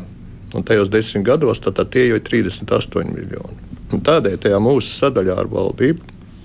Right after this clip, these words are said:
<clears throat> mēs esam ielikuši vidēji termiņu ietvarā garantijas, ka tā, un tas atbilst arī ministra kabineta protokola lēmumam. Gadījumā,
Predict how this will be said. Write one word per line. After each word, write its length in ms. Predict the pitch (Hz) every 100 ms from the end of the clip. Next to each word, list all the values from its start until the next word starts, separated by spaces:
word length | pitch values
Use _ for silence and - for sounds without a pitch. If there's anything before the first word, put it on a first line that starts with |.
| -
<clears throat> 200 | 123 - - - - - - 98
mēs 220 | 104 113
esam 140 | 117 135
ielikuši 400 | 151 135 - 127
vidēji 300 | 127 98 95
termiņu 440 | 113 120 110 101 95
ietvarā 340 | 98 151 135 101
garantijas, 720 | 90 110 147 143 120 120 113 -
ka 140 | 160
tā, 160 | 160 110 -
un 80 | 117
tas 120 | 156 202
atbilst 300 | 156 135 -
arī 100 | 151
ministra 300 | 156 131 135
kabineta 260 | 143 131 -
protokola 540 | 143 - - 127 127
lēmumam. 340 | 104 87 85 - - - - - - - -
Gadījumā, 540 | 147 180 196 190 185